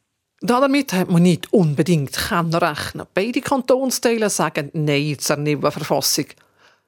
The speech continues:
Für die neue Verfassung hat sich vor allem die F D P ausgesprochen,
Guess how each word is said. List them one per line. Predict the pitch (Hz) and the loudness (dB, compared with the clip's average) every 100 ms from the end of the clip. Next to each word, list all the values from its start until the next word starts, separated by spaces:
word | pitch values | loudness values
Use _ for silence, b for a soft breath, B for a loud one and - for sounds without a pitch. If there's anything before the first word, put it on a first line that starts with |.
| b | b
Für | - 202 | -2 -2
die | 233 | 2
neue | 285 285 | 2 2
Verfassung | 269 277 226 220 - 247 | 2 2 0 0 0 0
hat | 180 147 | -2 -4
sich | - 165 | -4 -6
vor | - 156 | -2 0
allem | 147 143 | 0 -2
die | - - | -8 -8
F | - 143 - - | -2 -2 -2 -4
D | 262 | -2
P | 262 262 | 0 0
ausgesprochen, | 233 - 262 233 - | -2 0 2 2 0